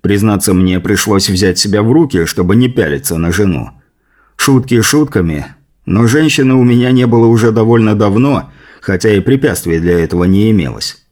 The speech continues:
А тут вроде и не эротическое одеяние,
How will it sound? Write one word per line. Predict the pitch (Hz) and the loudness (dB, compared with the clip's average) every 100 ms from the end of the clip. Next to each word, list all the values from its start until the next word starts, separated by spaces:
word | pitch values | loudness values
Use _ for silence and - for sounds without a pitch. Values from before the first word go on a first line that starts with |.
| _ _ | _ _
А | - - | -4 -2
тут | 180 | 0
вроде | 160 165 143 147 | 2 2 2 2
и | 151 | 2
не | 131 123 127 | 2 4 2
эротическое | 123 117 175 135 - 104 92 | 0 -2 -2 -2 -2 -2 0
одеяние, | 92 98 95 85 69 65 65 - | -2 0 0 0 -4 -8 -10 -20